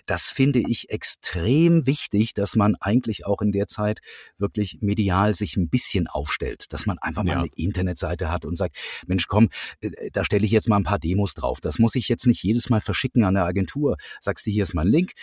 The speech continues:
Speaker 1: da findet ihr ganz viele Arbeitsproben und vielleicht am Anfang noch nicht so viele, okay, aber die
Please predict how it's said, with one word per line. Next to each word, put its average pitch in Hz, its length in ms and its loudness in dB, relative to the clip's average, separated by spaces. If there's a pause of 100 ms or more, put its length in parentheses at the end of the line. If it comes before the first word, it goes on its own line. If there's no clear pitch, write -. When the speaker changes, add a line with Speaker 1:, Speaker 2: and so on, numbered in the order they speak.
(240)
Speaker 1:
da 104 240 4
findet 95 300 0
ihr 67 140 -4
ganz 113 280 2
viele 143 220 2
Arbeitsproben 113 640 2
und 76 140 0
vielleicht 71 260 -6
am 71 100 -2
Anfang 87 340 0
noch 60 160 -6
nicht 151 180 6
so 175 100 2
viele, 151 340 2
okay, 180 440 2
aber 127 160 0
die 165 140 0